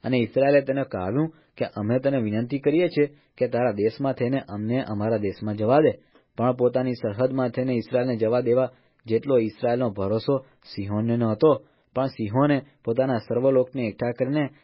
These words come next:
યાહાસમાં છાવણી કરી ને ઇસ્રાયેલની સાથે યુદ્ધ કર્યું.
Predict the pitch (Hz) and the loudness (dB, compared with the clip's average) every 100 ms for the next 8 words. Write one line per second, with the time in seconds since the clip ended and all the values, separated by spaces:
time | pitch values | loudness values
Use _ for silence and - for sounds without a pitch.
0 | _ - 92 101 120 - 120 - 95 98 | _ -10 -6 -2 -2 0 -6 -4 -4 -2
1 | 120 120 113 110 _ _ 107 104 - 131 | 0 2 2 -2 _ _ -6 -6 0 2
2 | 139 120 110 104 147 - 104 107 139 143 | 2 0 -2 0 -2 -2 -4 -2 2 4
3 | 123 110 | 4 0